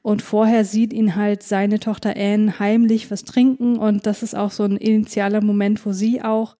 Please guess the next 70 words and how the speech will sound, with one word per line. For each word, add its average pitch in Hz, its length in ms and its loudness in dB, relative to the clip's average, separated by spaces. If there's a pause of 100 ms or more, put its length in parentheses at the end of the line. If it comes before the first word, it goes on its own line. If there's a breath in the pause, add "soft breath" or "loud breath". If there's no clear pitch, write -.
(240)
merkt, 240 420 2
dass 220 340 -2
da 233 240 2
mehr 233 280 4
dahinter 247 440 2
steckt 254 360 -2
und 220 120 0
dass 226 160 0
das 233 180 -2
wirklich 226 260 -2
schon 233 140 2
eine 226 80 6
Sucht 226 320 0
ist, 247 160 -4
dass 220 160 -4
es - 60 -12
nicht 226 240 0
mehr 233 480 0
irgendwie 233 320 2
ein 233 80 2
Verhalten 226 400 0
ist, 220 180 -4
was 226 140 -2
man 208 340 2
weglächeln 240 640 0
kann 233 340 0
oder 214 340 0
wo 220 80 0
man 220 200 2
mal 214 160 0
sagt, 208 360 -4
„Ach 302 280 0
Mensch, 240 340 4
da 214 160 -2
hat 233 140 -4
er 220 80 2
mal 208 140 0
wieder 220 180 0
ein 214 160 0
bisschen 226 560 2
über 226 280 0
den 220 160 4
Durst 233 280 0
getrunken“, 226 480 0
sondern 208 320 2
dass 208 160 -2
das 214 160 -4
wirklich 220 340 0
ein 202 160 2
Verhalten 208 460 0
ist, 208 220 -4
was 202 160 0
sich 214 180 -2
durch 226 180 2
seinen 208 220 2
kompletten 226 420 0
Alltag 208 540 0
zieht, 190 180 0
weil 190 140 2
das 226 180 -4
ist 220 80 -2
ja 208 140 2
wirklich - 240 -6
eine 220 80 2
Situation, 220 680 2
morgens 247 400 0
früh 254 360 0
in 247 220 2
der 233 140 0
Kirche, 233 600 -2